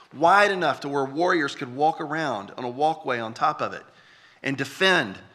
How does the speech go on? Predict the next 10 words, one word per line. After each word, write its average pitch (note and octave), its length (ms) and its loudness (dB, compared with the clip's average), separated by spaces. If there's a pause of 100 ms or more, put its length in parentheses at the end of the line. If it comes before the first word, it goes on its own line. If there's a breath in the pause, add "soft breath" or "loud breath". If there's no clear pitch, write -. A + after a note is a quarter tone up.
(240 soft breath)
a A2+ 80 -4
city. C#3+ 360 0 (1500)
And C#3+ 140 2
the C#3 60 2
job F#3 500 8
of E3+ 140 -2
the D3+ 160 0
army E3+ 400 2
laying E3+ 480 0
siege E3 720 -4